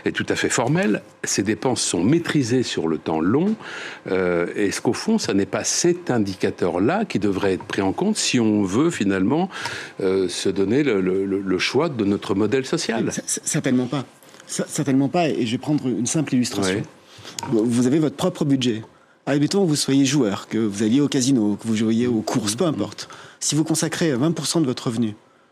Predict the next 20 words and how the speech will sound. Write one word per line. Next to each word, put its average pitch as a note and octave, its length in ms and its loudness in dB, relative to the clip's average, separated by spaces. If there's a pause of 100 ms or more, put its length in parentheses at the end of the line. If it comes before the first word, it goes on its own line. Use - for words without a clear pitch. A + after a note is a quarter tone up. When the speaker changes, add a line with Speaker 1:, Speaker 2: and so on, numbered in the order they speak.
(140)
Speaker 2:
euh, A2+ 160 0
à, B2 240 -2
à B2 80 2
jouer C#3 240 2
au C3+ 100 4
jeu A#2+ 220 0 (360)
et - 60 -2
que - 80 -2
ça D3 80 0
ne B2+ 60 4
vous B2+ 80 0
rapporte C3+ 420 -4
l'équivalent C3 440 0
de B2+ 40 0
retraite B2 300 -4
que B2 80 -2
de A2+ 80 0
dix A#2+ 100 -4
pour - 220 -6
cent, F3 240 -2